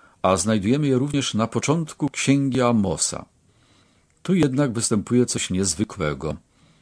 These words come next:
Na samym końcu owego łańcucha oskarżeń wymierzonych przeciw narodom pogańskim najszerzej rozbudowana ze wszystkich pojawia się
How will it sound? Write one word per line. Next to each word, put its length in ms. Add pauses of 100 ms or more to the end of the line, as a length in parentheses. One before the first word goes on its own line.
(260)
Na 140
samym 360
końcu 400
owego 260
łańcucha 480
oskarżeń 720 (340)
wymierzonych 600
przeciw 360
narodom 400
pogańskim 680 (440)
najszerzej 640
rozbudowana 680
ze 140
wszystkich 480
pojawia 400
się 220